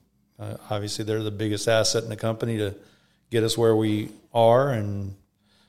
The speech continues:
um, you know, bringing Todd on was a huge thing 'cause, uh, not sure that we would be in the situation where we are right now.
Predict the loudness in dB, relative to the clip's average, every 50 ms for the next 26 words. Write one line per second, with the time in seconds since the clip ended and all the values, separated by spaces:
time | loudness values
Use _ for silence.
0 | _ _ _ _ _ _ -12 -10 -8 -8 -8 -8 -8 -10 -10 -12 -12 -14 -14 -16
1 | -18 -20 _ _ _ _ _ _ _ _ _ _ _ _ _ _ _ -14 -10 -8
2 | -8 -6 -6 -4 -4 -4 -4 0 2 4 4 4 4 2 0 0 -2 -4 -4 -4
3 | -4 -4 -6 -4 -6 -6 -4 -4 -4 -4 -2 -4 -6 -6 -8 -8 -8 -8 -8 -10
4 | -12 -16 _ _ _ _ _ _ _ _ _ _ _ _ _ _ _ -16 -16 -16
5 | -16 -16 -20 _ _ _ _ _ _ _ _ _ _ _ _ _ _ _ _ _
6 | -10 -8 -6 -6 -6 -4 -4 -4 -4 -4 -4 -4 -4 -4 -2 -2 -2 -2 -2 -2
7 | -4 -4 -6 -4 -2 -2 -2 -2 -2 -2 -2 -2 0 0 0 2 2 2 0 0
8 | -2 -4 -4 -6 -8 -10